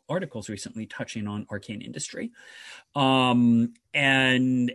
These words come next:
and that's the whole part of me is I would have much rather that Galifar had lasted for three hundred years, but we really highlighted a bunch of really interesting things that happened in those three hundred years, than saying that it lasted for a thousand years, but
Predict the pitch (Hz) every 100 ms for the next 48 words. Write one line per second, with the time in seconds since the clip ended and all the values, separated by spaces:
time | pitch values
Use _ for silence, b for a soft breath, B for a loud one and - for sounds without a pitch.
0 | - 151 156 202 302 - 247 226 196 -
1 | 190 170 131 117 117 151 185 214 220 143
2 | 135 170 - - 170 165 151 151 143 135
3 | 123 127 123 123 - 131 143 143 135 123
4 | 117 123 113 127 - 107 - 170 160 143
5 | 123 113 113 110 107 107 - B B B
6 | 123 120 95 110 147 143 - 120 113 110
7 | 107 - - - 143 - 107 90 98 127
8 | 151 135 131 117 123 113 117 104 113 110
9 | 101 113 107 98 95 107 101 - 101 107
10 | - 104 - - - - B B B B
11 | - 123 117 - 135 123 120 113 120 113
12 | 117 - 110 98 - 180 170 127 107 98
13 | 95 98 95 - B B - 113 101 -
14 | 135 123